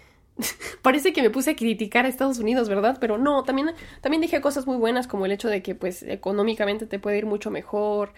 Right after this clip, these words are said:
que tienes más libertad, que te sientes más seguro. Este,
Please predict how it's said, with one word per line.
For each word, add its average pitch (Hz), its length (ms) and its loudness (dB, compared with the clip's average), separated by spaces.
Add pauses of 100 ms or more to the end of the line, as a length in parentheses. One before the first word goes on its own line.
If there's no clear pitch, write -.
(340)
que 196 100 -2
tienes 220 260 0
más 214 120 -2
libertad, 208 640 0
que - 140 -16
te 202 120 -12
sientes 226 300 -2
más 208 160 0
seguro. 202 840 0 (880)
Este, 190 1120 -4